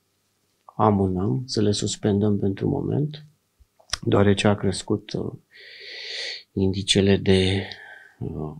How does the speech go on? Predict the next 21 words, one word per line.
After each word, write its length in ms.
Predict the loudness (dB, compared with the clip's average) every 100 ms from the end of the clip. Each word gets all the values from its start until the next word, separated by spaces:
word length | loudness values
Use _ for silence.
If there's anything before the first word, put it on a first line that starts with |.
| -16
covid, 460 | -8 -4 -4 -4 -6
uh, 300 | -6 -4 -6 -12 _
la 140 | -4 -2
nivelul 640 | -2 -2 -2 -2 -6 -12 _ _ -20 -20 _
municipiului. 880 | -6 -4 -2 -2 -2 0 2 4 2 -4 -18 -16 -14 -12 -14 -14 -18 -20 _ _
Uh, 260 | 4 4 4
sperăm 520 | 2 8 10 10 8
să 160 | 6 2
fie 200 | 4 6
o 520 | 6 6 6 6 4
chestiune, 840 | 4 2 2 4 6 6 6 2 0 -2 -2 -20 _ -10 -10 _ _ _
uh, 480 | -4 0 0 0 -2
trecătoare. 800 | 0 0 0 0 2 2 2 -4 -8 -16 -16 -16 -20 _ -2
Astfel, 460 | -2 0 0 0 0
uh, 340 | 0 0 0
avem 200 | 2 4
aceste 380 | 2 0 -4 -2
două 300 | 2 2 2
săptămâni 720 | -2 -4 -2 -2 0 0 -2
în 140 | -4
care 560 | 0 2 4 2 -2